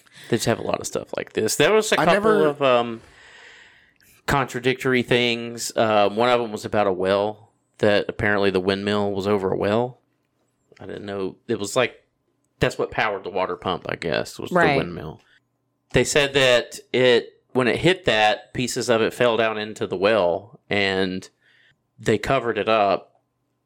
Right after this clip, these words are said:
Speaker 1: And then somebody else bought the property in the forties, and they dug the well out, and they ended up getting sick because of the contaminations from that craft, and then he sealed it up with a concrete slab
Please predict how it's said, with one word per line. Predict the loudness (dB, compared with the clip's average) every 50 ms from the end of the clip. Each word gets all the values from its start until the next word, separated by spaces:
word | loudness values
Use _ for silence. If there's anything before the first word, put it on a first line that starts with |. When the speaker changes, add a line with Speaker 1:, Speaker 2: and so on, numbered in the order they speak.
| _ _
Speaker 1:
And | -6 -2 0
then | 0 0 0 0
somebody | 0 0 0 2 4 2
else | 2 0 0 -2
bought | 0 2 2 2 0
the | -2
property | -4 -2 -2 -2 -2 -4 -6 -6 -6
in | -6 -6
the | -8
forties, | -4 0 2 2 2 2 0 -4 -4 -6
and | -8 -8
they | -8 -10 -4
dug | -2 -2 -2 -2 -4
the | -2
well | 0 2 2 2 0 0
out, | -2 -2 -2 -2 -2
and | -2 -8
they | -8
ended | -8 -8 -6 -8
up | -8 -6
getting | -8 -10 -10 -10 -12
sick | -4 0 0 0 0 0 -4 -8 -20 _
because | -18 -14 -12 -12 -10 -12
of | -14
the | -16 -16
contaminations | -20 -20 _ -10 -8 -8 -6 -6 -2 -2 -4 -4 -4 -10 -12 -12 -12
from | -10 -10 -8 -8 -6
that | -6 -8 -8
craft, | -6 -4 -2 -2 0 0 -2 -4 -6 -10
and | -10 -8
then | -10 -8
he | -10 -10
sealed | -10 -4 -2 -2 -2 -2 -2
it | -4
up | -6 -6 -8
with | -10 -12
a | -12
concrete | -10 -8 -8 -8 -8 -6 -8 -10 -8 -6
slab | -2 -2 -2 -2 -2 -6 -8 -10